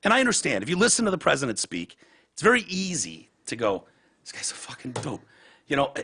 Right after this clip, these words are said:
eh, sitting there, he's doing his interview or whatever, and, and talking about Elon Musk, you know, a week or two ago, whatever it was.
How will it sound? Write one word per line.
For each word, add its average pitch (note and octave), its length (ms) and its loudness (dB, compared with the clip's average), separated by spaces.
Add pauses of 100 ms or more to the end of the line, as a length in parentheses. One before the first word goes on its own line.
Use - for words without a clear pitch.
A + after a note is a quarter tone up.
eh, - 120 -16 (180)
sitting - 280 0
there, D#3 100 6
he's C3 140 2
doing C#3 180 2
his A#2 160 0
interview B2 380 0
or A#2+ 100 2
whatever, A#2 420 4
and, G2+ 180 0
and G2 320 -4 (240)
talking B2 200 0
about A2 220 2
Elon G#2+ 300 2
Musk, F#2+ 360 0 (220)
you A#2 140 -8
know, G2+ 100 0
a F#2 60 2
week F#2+ 240 -4
or - 40 -12
two - 180 -10
ago, F#2+ 160 -4
whatever F#2 200 -2
it E2+ 40 -6
was. F#2 160 -4